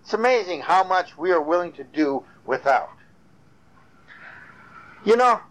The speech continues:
I sold the property for four hundred thousand dollars. I mean, that,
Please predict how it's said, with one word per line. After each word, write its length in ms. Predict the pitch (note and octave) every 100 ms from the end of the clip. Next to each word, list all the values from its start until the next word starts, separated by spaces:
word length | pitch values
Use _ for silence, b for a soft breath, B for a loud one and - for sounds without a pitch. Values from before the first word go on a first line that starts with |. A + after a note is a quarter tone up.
| _ -
I 100 | -
sold 400 | - A#3 A3+ E3+
the 40 |
property 720 | - F3+ E3 D#3+ D#3+ D#3+ D#3 - - - -
for 120 | C#3
four 200 | D#3 D3+
hundred 300 | D3 C3+ -
thousand 460 | C3+ A#2 A2+ A2
dollars. 380 | A2 F#2 C#2+ - - - - _ - - - - - - C3
I 80 | D3+
mean, 80 |
that, 260 | E3 A#3+